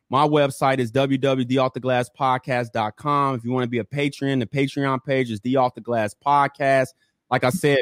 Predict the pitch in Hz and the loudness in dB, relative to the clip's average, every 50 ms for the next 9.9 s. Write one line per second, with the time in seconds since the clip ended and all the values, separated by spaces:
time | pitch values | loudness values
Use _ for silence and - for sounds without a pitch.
0 | - 101 101 131 139 143 143 - - 139 143 139 135 131 - 135 127 123 120 117 | 0 0 0 2 2 2 2 2 0 0 2 2 0 0 -2 -2 -2 0 0 0
1 | 113 107 - - - 104 98 98 113 127 139 147 147 143 143 - 135 135 131 - | 0 -2 -4 -6 -8 -8 -6 -4 -2 0 2 2 0 0 -2 -4 -4 -4 -4 -4
2 | 131 131 135 135 135 127 - 143 135 127 117 117 113 110 123 135 135 131 127 - | -2 -2 0 -2 -2 -4 -4 -4 -2 -2 -2 -4 -4 -2 -2 0 0 0 0 0
3 | 123 135 127 - - 143 143 143 139 131 - _ _ _ _ _ _ _ _ - | -2 -2 -2 -4 -4 -2 0 0 0 0 -2 _ _ _ _ _ _ _ _ -2
4 | 117 120 123 120 113 120 113 127 131 131 131 127 123 117 113 131 131 131 127 127 | 0 2 2 2 0 0 0 2 2 2 2 2 0 -2 -2 0 0 2 0 0
5 | 123 - 123 117 113 117 120 123 123 123 123 117 117 - - - 123 120 117 117 | -2 -4 -6 -6 -4 -2 -2 -2 -2 -2 -2 -2 -4 -6 -2 0 2 2 2 0
6 | - - 131 135 135 135 127 123 - - 113 117 117 117 113 - 113 113 113 123 | -2 -2 0 2 2 2 2 0 -2 -4 -4 -2 -2 -4 -4 -6 -6 -4 -2 0
7 | 131 131 127 117 123 123 123 117 117 120 123 120 117 110 113 110 107 104 - _ | 0 0 0 0 -2 -2 -2 -2 -2 -4 -2 -2 -2 -2 -2 -4 -4 -6 -10 _
8 | _ _ _ _ _ _ - 113 113 113 107 110 107 107 123 123 120 113 113 127 | _ _ _ _ _ _ -2 -2 0 0 -2 -4 -2 0 0 0 2 2 2 2
9 | 135 139 135 - - 123 120 123 131 127 - 131 123 117 113 110 104 | 2 2 0 -2 -2 -2 -2 0 -2 -2 -2 -4 -2 -2 -2 -2 -4